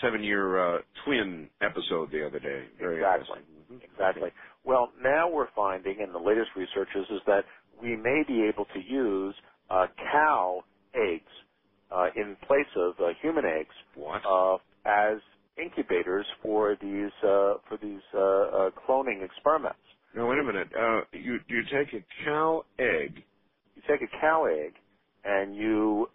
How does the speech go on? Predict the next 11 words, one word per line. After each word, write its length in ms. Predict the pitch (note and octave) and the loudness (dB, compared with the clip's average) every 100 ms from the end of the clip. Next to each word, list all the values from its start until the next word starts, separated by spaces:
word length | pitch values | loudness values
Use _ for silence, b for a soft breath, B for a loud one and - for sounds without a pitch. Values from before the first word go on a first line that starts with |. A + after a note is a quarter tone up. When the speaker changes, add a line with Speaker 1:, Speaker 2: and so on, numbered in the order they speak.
| - | 0
Speaker 2:
uh, 640 | F#2+ F#2 F2+ F2+ F2+ F2+ - G2 | 4 4 4 4 2 0 -2 -4
ablate 500 | - A#2 C3 B2+ - _ | -6 0 0 0 -4 _
its 160 | G#2 G#2 - - | -8 -8 -10 -4
own 300 | A#2+ B2+ C3 - | -2 -2 -4 -8
internal 680 | G#2 - - C3 A#2+ A#2 - b b _ | -12 -10 -2 2 2 2 -2 b b _
D 80 | B2 A2+ | 0 2
N 60 | G2 | 2
A, 960 | F2+ - _ _ _ _ _ _ - | 0 -2 _ _ _ _ _ _ -14
and 120 | G#2 | -12
you 120 | G#2 G2 | -4 -2
replace 440 | F#2+ - D3 D#3+ | -2 2 2 2